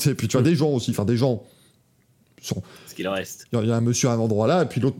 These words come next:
Speaker 1: la, l'autre partie du monsieur à un autre endroit, quoi. Puis les mecs, ils zooment, hein, ils sont contents, ils disent, bah, bravo.
Speaker 2: Ah ouais, mais il y a, il y a des, euh,
Speaker 1: C'était
Speaker 2: des
Speaker 1: compliqué
Speaker 2: docu-,
Speaker 1: à l'époque,
Speaker 2: c'est vrai
Speaker 1: hein.
Speaker 2: que pour, pour en parler, j'ai, malheureusement, j'ai regardé des vidéos, parce que voir comment, euh, à quel moment la voiture tapait, et tout ça, les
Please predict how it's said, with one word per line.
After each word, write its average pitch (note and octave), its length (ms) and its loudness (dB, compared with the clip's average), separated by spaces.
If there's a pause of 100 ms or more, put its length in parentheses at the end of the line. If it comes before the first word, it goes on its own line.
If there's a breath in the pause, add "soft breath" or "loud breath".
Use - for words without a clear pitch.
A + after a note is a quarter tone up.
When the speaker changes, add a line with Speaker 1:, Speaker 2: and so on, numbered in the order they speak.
(100)
Speaker 1:
la, A2+ 180 -2
l'autre C#3+ 200 0
partie D#3 280 0
du B2 80 0
monsieur C3 320 2
à D#3+ 60 2
un C#3 40 2
autre C#3+ 200 2
endroit, D#3 260 2
quoi. C3 140 0
Puis C3 100 0
les C3+ 80 4
mecs, G3+ 180 0
ils A3 100 6
zooment, F#3+ 240 4
hein, C#3 120 2
ils C3 120 2
sont C#3+ 120 0
contents, E3 340 2
ils A#2 60 2
disent, G#2+ 80 2
bah, A2+ 80 2
bravo. F#3 560 2 (180)
Speaker 2:
Ah C#3+ 200 6
ouais, D3 200 8
mais G#2 220 2
il G2+ 140 -2
y G2 80 -2
a, - 20 -8 (600 loud breath)
il G2 60 0
y - 20 4
a G2+ 40 4
des, G2+ 260 4
euh, - 20 2
Speaker 1:
C'était F2+ 140 4
Speaker 2:
des F2+ 40 2
Speaker 1:
compliqué G#2 260 -2
Speaker 2:
docu-, - 100 -4
Speaker 1:
à - 20 0
l'époque, G2 240 -4
Speaker 2:
c'est B2+ 60 4
vrai C3 80 8
Speaker 1:
hein. A#2+ 140 0
Speaker 2:
que - 60 -10 (560)
pour, D3+ 180 2
pour C#3 160 6
en C#3 80 8
parler, D3 280 6
j'ai, A2+ 260 2
malheureusement, B2+ 480 0
j'ai A#2+ 120 -2
regardé A2 180 2
des A#2 80 0
vidéos, A#2 240 -2
parce F3 140 -6
que A#2 80 -2
voir G#2 360 2
comment, A2+ 460 -2
euh, F#2 80 -4
à F2+ 100 -6
quel G#2+ 160 -2
moment G#2+ 220 0
la A2 80 0
voiture F#2 260 -8
tapait, A2+ 540 0
et F#2+ 40 -6
tout - 100 -16
ça, A#2 260 0
les F2 340 -6